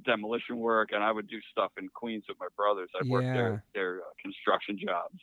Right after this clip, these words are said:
Speaker 1: you know?
Speaker 2: Yeah, we helped build the
Speaker 1: That
Speaker 2: sa-,
Speaker 1: was all in between.
Speaker 2: help, help, help build the Sound Factory. Me, Pete, Ezek, and Sick of It All. And we working with asbestos
Speaker 1: Yeah.
Speaker 2: and, oh my God, dude, it was so crazy.
Speaker 1: <laughs>
Speaker 2: Ezek clocked us out.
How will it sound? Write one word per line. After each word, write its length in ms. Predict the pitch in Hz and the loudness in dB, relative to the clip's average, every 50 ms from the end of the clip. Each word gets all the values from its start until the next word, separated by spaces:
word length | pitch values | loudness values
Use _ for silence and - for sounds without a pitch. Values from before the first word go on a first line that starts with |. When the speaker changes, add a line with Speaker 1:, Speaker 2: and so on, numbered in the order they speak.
| - - | -16 -10
Speaker 1:
you 80 | - 98 | -6 -4
know? 200 | - 196 - - - | -4 -4 -6 -4 2
Speaker 2:
Yeah, 180 | 214 147 131 | 6 8 8
we 80 | 135 139 | 10 10
helped 180 | 151 156 151 123 | 10 8 8 8
build 160 | 151 143 123 | 6 6 8
the 40 | 120 | 8
Speaker 1:
That 60 | 107 | 8
Speaker 2:
sa-, 40 | 113 | 8
Speaker 1:
was 100 | 110 - | 8 6
all 180 | 110 104 101 101 | 4 4 4 4
in 80 | 101 98 | 2 0
between. 440 | 98 - - 120 117 104 104 - - - | -2 -2 -2 0 0 0 -2 -4 0 2
Speaker 2:
help, 220 | 131 143 135 - | 4 4 4 2
help, 200 | 127 104 - - | 0 -2 -2 0
help 180 | 127 143 139 131 | 2 2 2 2
build 160 | 139 143 127 | 2 0 -2
the 80 | 113 120 | -2 -4
Sound 320 | - - 135 135 135 127 - | -4 -2 -2 -2 -2 0 0
Factory. 320 | 143 139 131 - - 127 | 0 0 0 0 0 0
Me, 200 | 131 135 139 139 | 2 2 2 2
Pete, 260 | 131 - 151 143 139 - | 2 2 2 0 2 2
Ezek, 360 | 139 139 139 127 139 131 - | 2 0 2 2 0 -2 -2
and 120 | 131 123 - | -4 -6 -4
Sick 220 | - 151 131 - | -4 -4 -4 -2
of 80 | 123 123 | 0 2
It 60 | 127 | 2
All. 380 | 131 135 135 135 127 131 127 - _ - - - _ _ | 4 6 6 6 6 4 2 -2 _ -20 -20 -20 _ _
And 60 | - | 4
we 60 | 143 143 | 6 8
working 220 | 143 151 135 139 | 8 8 6 6
with 120 | 135 123 | 4 2
asbestos 540 | 127 123 - - - 151 143 135 123 107 107 | 2 0 -2 0 2 4 4 4 6 8 10
Speaker 1:
Yeah. 240 | 113 117 127 131 123 | 12 12 12 12 10
Speaker 2:
and, 140 | 131 123 117 - - - - - - - - - | 8 2 -4 -6 -12 -16 -18 -18 -20 -8 0 4
oh 220 | 156 151 147 143 | 6 6 6 6
my 200 | 131 127 110 113 | 4 2 0 -2
God, 400 | 113 120 131 127 123 120 120 113 | -2 0 2 2 4 2 2 0
dude, 120 | 127 123 123 | 0 2 2
it 40 | 127 | 2
was 120 | 120 - | 0 0
so 280 | - - 135 127 120 113 | -2 0 0 2 2 0
crazy. 400 | - - 120 120 120 117 113 240 | 0 0 0 0 0 4 6 4
Speaker 1:
<laughs> 20 | |
Speaker 2:
Ezek 380 | 196 147 151 151 147 156 156 - | 4 6 4 4 4 4 4 2
clocked 320 | - - 165 151 143 - | 2 2 4 4 4 2
us 140 | 156 151 - | -2 0 2
out. 180 | 147 143 - | 2 0 0